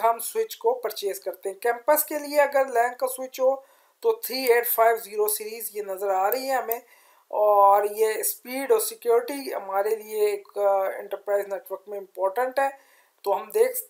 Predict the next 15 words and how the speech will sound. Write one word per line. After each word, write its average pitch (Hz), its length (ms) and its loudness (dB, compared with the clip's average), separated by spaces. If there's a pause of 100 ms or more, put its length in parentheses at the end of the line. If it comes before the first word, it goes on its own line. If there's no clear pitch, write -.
देंगे 285 480 -2
कि 285 140 -14
इस 233 240 -6
model 214 340 0
के 233 120 -4
अंदर 220 240 -2
थ्री 214 180 -10
एट 208 220 -4
फाइव 202 220 -2
ज़ीरो 202 360 -6
में 226 200 -8
क्या 254 200 4
security 220 680 -4
और 220 360 -4 (500)
क्या 233 300 6